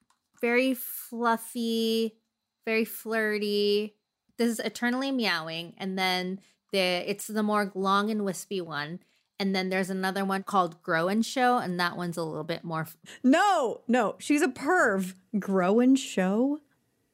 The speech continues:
Speaker 2: Ma'am. Ari, you were being sexual. I, don't even.
Speaker 1: I mean, we know that she, uh, she's a sexual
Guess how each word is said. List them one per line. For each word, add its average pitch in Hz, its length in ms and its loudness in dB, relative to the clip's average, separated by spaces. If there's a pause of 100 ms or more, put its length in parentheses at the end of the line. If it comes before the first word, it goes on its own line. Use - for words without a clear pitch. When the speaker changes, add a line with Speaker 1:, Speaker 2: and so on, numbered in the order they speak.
Speaker 2:
Ma'am. 185 480 2 (800)
Ari, 196 340 2
you 202 220 0
were 262 200 2
being 208 300 2
sexual. - 640 -6
I, - 300 -6
don't 208 260 0
even. 185 480 -2 (1120)
Speaker 1:
I 220 80 2
mean, 233 260 2
we 254 160 2
know 262 280 2
that - 180 0
she, - 300 -10
uh, 190 100 -4
she's 247 240 -6
a 240 80 -2
sexual 220 680 -6